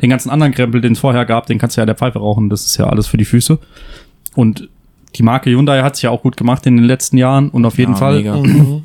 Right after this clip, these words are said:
Speaker 1: da können wir
Speaker 3: Mhm.
Speaker 1: gleich noch mal kurz drüber sinnieren,
Speaker 3: Mhm.
Speaker 1: weil die Autos halt wirklich mittlerweile sehr gut sind.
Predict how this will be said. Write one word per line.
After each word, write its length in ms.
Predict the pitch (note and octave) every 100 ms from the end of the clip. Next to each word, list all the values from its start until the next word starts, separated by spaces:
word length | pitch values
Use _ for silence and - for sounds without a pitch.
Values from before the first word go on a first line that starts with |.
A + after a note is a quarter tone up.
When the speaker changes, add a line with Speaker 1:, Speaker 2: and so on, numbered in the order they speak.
| -
Speaker 1:
da 80 |
können 200 | A2+ C3
wir 80 | C#3+
Speaker 3:
Mhm. 40 | B2+
Speaker 1:
gleich 200 | B2+ -
noch 60 |
mal 120 | B2
kurz 240 | G#2+ C3 -
drüber 220 | B2+ A#2+
sinnieren, 360 | G#2+ A2 A#2 B2+ C3
Speaker 3:
Mhm. 260 | C3 C#3 C#3+ _ - -
Speaker 1:
weil 120 | A#2+
die 100 | A#2+
Autos 300 | C3+ C#3+ C3
halt 120 | A#2+
wirklich 240 | B2+ C3+ C3+
mittlerweile 400 | B2+ A#2 A#2 A#2
sehr 140 | A#2
gut 240 | A#2+ C3+
sind. 200 | - G2+